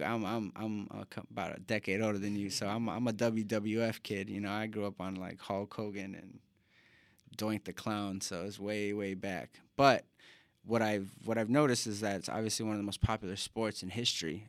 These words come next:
and like all things, what I'm starting to realize in life and like all organisms is there's always going to be this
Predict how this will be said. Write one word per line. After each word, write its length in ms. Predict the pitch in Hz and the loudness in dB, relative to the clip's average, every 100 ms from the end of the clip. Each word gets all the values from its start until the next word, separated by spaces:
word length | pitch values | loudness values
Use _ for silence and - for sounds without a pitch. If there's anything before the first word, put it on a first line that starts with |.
| - | -4
and 540 | 104 101 95 87 - - - - _ _ - | -2 0 0 -4 -6 -14 -20 -20 _ _ 2
like 260 | 113 117 - | 4 4 2
all 220 | - 113 113 | 2 4 4
things, 640 | - 123 123 113 - - - | 2 4 4 2 -2 -8 -4
what 180 | 104 | -2
I'm 160 | 101 113 | 2 2
starting 340 | - 113 104 | 2 2 2
to 80 | 101 | 2
realize 800 | 101 113 110 101 104 - - - - | 2 2 4 2 -2 -4 -8 -12 -6
in 160 | 98 | -2
life 400 | 104 127 123 - | 2 2 2 -2
and 120 | 104 98 | -2 -2
like 180 | 98 - | -2 0
all 560 | 107 104 101 98 98 - _ _ _ _ | 2 2 2 0 -4 -8 _ _ _ _
organisms 880 | 117 147 120 107 104 92 98 107 - | 4 4 4 2 0 0 -2 -2 -2
is 180 | 101 101 | -2 -2
there's 320 | 107 104 95 | -2 -2 -2
always 580 | 107 113 113 113 107 - | 0 2 2 0 -2 -4
going 300 | - 107 107 | -2 -2 -2
to 120 | - | -4
be 220 | 95 110 110 | -4 -2 -2
this 580 | 95 101 - - - | -2 -2 0 -2 -4